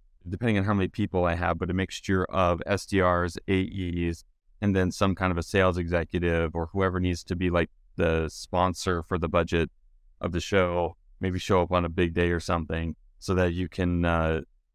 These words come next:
see the value and the worth that's there. But then also,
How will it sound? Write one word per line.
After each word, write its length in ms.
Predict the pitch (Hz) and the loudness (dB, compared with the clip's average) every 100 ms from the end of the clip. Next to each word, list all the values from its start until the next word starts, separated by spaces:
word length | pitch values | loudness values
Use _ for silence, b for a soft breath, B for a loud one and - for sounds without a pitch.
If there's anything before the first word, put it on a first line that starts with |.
| _ - | _ -20
see 540 | - - 117 120 98 90 | -16 -2 2 2 2 0
the 140 | 92 | -2
value 520 | 85 90 95 101 95 | 2 2 4 4 2
and 100 | 90 | 2
the 60 | 85 | 0
worth 240 | 92 107 | -2 -2
that's 200 | 113 101 | -4 -2
there. 320 | 117 117 117 - _ _ - | 0 2 0 -4 _ _ -4
But 100 | 95 | 0
then 120 | 98 | 2
also, 320 | 104 120 120 | 2 0 -8